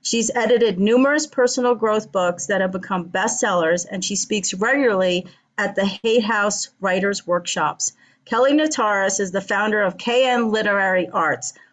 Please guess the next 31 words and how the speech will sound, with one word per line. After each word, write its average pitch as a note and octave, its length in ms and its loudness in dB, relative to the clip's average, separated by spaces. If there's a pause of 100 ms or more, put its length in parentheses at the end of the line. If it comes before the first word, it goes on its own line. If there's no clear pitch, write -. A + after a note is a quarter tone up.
a F3+ 60 -2
Boulder, A#3 420 4
Colorado-based G3 1040 0
editorial G#3+ 600 2
studio F3+ 580 0 (260)
that G3 100 0
has F#3+ 120 0
helped A3+ 300 -2
over F#3+ 240 0
two D4 300 0
thousand A#3+ 440 0
auth-, F#3+ 380 -2 (160)
authors G3 580 0 (280)
get A#3 200 -2
their G#3 140 0
transformational A3 1000 0
wisdom A3 560 2
and G#3+ 160 -2
stories F#3+ 680 0
onto G#3 320 0
the A3+ 100 -2
page F#3+ 500 -4
and E3+ 280 -8
into F#3 280 -10
the F3 120 -8
world. D#3+ 420 -4 (380)
Welcome B3+ 320 0
to C4 160 2
the A3+ 100 2
show, A#3 300 0
Kelly. G3+ 580 0